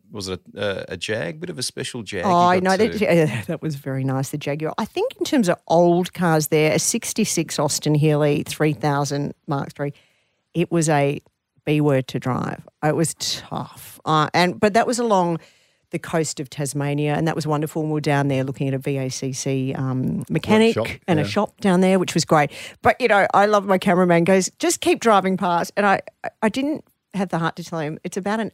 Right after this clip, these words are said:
Speaker 2: eighty point turn without power steering." You know, it's
Speaker 3: <laughs> That's
Speaker 2: like,
Speaker 3: right.
Speaker 2: and then, <sighs> you know, into reverse and, ah.
Speaker 3: Mm.
Speaker 2: Um, but, you know, that was still pretty fun. And, um, yeah, I think the truck was a highlight.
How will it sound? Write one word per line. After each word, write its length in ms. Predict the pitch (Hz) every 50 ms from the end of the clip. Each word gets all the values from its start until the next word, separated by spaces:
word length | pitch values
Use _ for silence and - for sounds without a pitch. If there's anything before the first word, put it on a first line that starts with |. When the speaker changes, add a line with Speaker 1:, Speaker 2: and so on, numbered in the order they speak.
| _
Speaker 2:
eighty 280 | 151 139 151 143 165 156
point 300 | 147 - 151 147 - -
turn 540 | - - 135 139 135 - - - - 139 - _ _
without 360 | - 175 165 156 156 147 - -
power 240 | 175 151 135 127 143
steering." 440 | - - 165 151 156 - - - - - - -
You 80 | 214
know, 120 | 175 151 160
it's 140 | 190 -
Speaker 3:
<laughs> 40 | -
That's 220 | 147 - - - -
Speaker 2:
like, 100 | 143 127
Speaker 3:
right. 160 | 123 113 - - - -
Speaker 2:
and 140 | - 233 233
then, 200 | 233 208 196 - - - - - - _ _ _ -
<sighs> 800 | - 233 208 196 185 160 143 160 175 185 175 - - - _ -
you 100 | 220 196
know, 100 | 180 160
into 400 | 160 - - 190 185 156 180 170
reverse 720 | 160 165 160 151 170 165 160 160 165 165 165 - - -
and, 160 | 156 156 151 -
ah. 500 | 175 175 180 196 208 165 160 160 156 -
Speaker 3:
Mm. 440 | 95 95 92 90 85 85 80 - -
Speaker 2:
Um, 300 | 185 180 185 190 196 - -
but, 160 | 175 - -
you 60 | 214
know, 140 | 220 151 160
that 180 | - 190 - -
was 120 | 175 165
still 400 | - - - - 185 175 165 156 - _
pretty 180 | - 185 180
fun. 500 | 160 - _ 202 202 214 214 214 220 214 196 -
And, 360 | - 208 208 208 214 208 202 214
um, 480 | 208 208 208 208 208 202 202 - - - _ _ _ -
yeah, 240 | - 415 415 339 220
I 100 | - 269
think 200 | - - 453 -
the 80 | 311
truck 300 | - - - 208 254 - _
was 120 | 277 269 247
a 60 | 220
highlight. 320 | 208 240 233 240 254 330